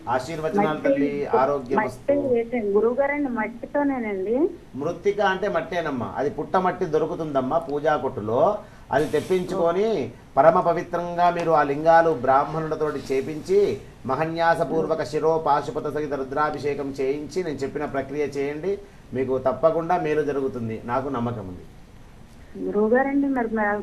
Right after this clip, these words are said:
Speaker 2: పంతులు గారిని ఇంటికి పిలిపించి చేయించాలండి?
Speaker 1: అవునమ్మా.
Speaker 2: ఆ.
Speaker 1: సరేనా?
Speaker 2: ఓకే. గురువు గారండి, పాపకి కుజదోషం గురించి చెప్పారు గురువు గారండి, ఇక్కడ చెయ్యట్లేదు. మీ ద్వారా ఏది చూడండి గురువు గారండి.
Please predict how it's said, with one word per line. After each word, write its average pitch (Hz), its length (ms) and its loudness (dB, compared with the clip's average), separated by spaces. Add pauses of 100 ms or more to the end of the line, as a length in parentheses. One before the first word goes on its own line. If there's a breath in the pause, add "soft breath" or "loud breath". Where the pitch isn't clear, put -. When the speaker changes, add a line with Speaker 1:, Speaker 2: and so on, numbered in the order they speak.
(140)
Speaker 2:
పంతులు 208 400 -2
గారిని 262 300 0
ఇంటికి 233 260 0
పిలిపించి 247 640 -2
చేయించాలండి? 208 880 0 (160)
Speaker 1:
అవునమ్మా. 165 480 -2 (1200)
Speaker 2:
ఆ. 180 120 -4 (1300)
Speaker 1:
సరేనా? 151 380 -2
Speaker 2:
ఓకే. 170 380 0 (600)
గురువు 233 240 4
గారండి, 277 360 0
పాపకి 220 540 -6 (800)
కుజదోషం 240 680 -2
గురించి 247 320 -2
చెప్పారు 226 360 -2
గురువు 226 280 0
గారండి, 220 420 -4
ఇక్కడ 214 200 -6 (100)
చెయ్యట్లేదు. 226 680 -2
మీ 214 120 0
ద్వారా 202 320 -2
ఏది 233 340 -6 (100)
చూడండి 226 360 -4
గురువు 220 240 -2
గారండి. 208 440 -2